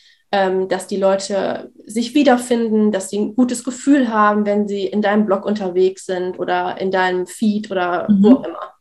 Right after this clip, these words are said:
Speaker 2: Mhm.
Speaker 1: Ähm, und deswegen ist es eben gerade bei seo-Texten so wichtig, da auch auf diese Authentizität eben zu achten.
Speaker 2: Ja.
Speaker 1: Und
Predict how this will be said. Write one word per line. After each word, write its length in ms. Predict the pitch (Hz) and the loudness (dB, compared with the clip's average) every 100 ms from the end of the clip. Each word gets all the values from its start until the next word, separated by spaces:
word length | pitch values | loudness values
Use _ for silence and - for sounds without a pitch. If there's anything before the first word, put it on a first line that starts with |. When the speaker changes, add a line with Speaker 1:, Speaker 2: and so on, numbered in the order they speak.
| _ | _
Speaker 2:
Mhm. 320 | - 190 277 - _ - | 4 6 4 0 _ 0
Speaker 1:
Ähm, 500 | 214 208 208 208 214 _ _ _ _ _ _ _ _ _ - | 2 2 0 -4 -12 _ _ _ _ _ _ _ _ _ 0
und 360 | 220 208 208 - _ _ | 2 2 -2 -10 _ _
deswegen 840 | - - 226 233 262 269 254 254 240 | -12 -2 -2 -2 -2 0 0 0 -2
ist 160 | 220 226 | -6 -6
es 140 | 220 | -4
eben 260 | 214 208 190 | -2 0 -2
gerade 760 | 185 220 311 233 185 170 - _ _ _ | 0 4 4 4 2 -2 -8 _ _ _
bei 240 | 240 196 190 | -2 2 4
seo-Texten 640 | 208 196 190 196 - 196 | 4 2 0 -6 -6 -4
so 160 | 196 190 | -2 0
wichtig, 360 | 214 214 214 | 0 -2 -2
da 240 | 202 202 - | -2 -2 -4
auch 80 | - | -8
auf 180 | 202 | -10
diese 560 | - 190 190 185 180 - | -10 -6 -2 -2 -2 0
Authentizität 920 | 208 208 208 214 - 196 - 190 190 | 0 0 -4 -6 -10 -10 -4 -4 -4
eben 340 | - 190 185 180 - | -2 -4 -4 -12 -12
zu 200 | - - | -8 -6
achten. 440 | - - - - _ _ _ _ | -6 -8 -18 -18 _ _ _ _
Speaker 2:
Ja. 200 | 190 190 | 4 4
Speaker 1:
Und 380 | 214 208 208 214 | 4 2 0 -6